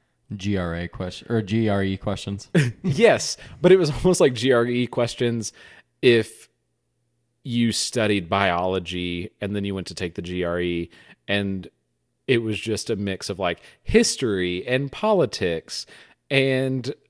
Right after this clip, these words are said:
Speaker 2: other sciences that aren't biology and mathematics. They were all just, like, hyper, hyper specific, like, events that happened in nineteen ninety-three. Who is this first governor who was elected to this office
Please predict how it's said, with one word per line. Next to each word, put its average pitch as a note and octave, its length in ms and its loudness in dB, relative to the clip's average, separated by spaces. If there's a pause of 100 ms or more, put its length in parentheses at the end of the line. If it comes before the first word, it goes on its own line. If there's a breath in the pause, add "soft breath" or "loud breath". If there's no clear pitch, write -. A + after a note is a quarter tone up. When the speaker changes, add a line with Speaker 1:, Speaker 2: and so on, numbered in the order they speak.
(100)
Speaker 2:
other F#3+ 300 4
sciences F#2+ 680 -2
that F2+ 160 -4
aren't E2 240 -8
biology E2+ 720 -6
and B2+ 180 -8
mathematics. F3 840 -4 (420 soft breath)
They E3 120 4
were G3 80 8
all G#3 120 8
just, F#3+ 280 -2 (120)
like, B2 180 -2
hyper, C3+ 760 -2
hyper A2+ 420 -2
specific, - 640 -8
like, F2 260 -4
events G2 360 -6
that F2+ 120 -10
happened F2+ 440 -6 (300 loud breath)
in F#2 260 -4
nineteen G2+ 540 -6
ninety-three. F2 760 -6
Who E2+ 260 -8
is D#2+ 160 -8
this D#2+ 240 -12
first - 360 -10
governor E2+ 720 -10 (280 soft breath)
who F#2+ 120 -8
was F2 140 -6
elected E2 460 -10
to D#2+ 60 -14
this D#2+ 240 -10
office D#2+ 640 -10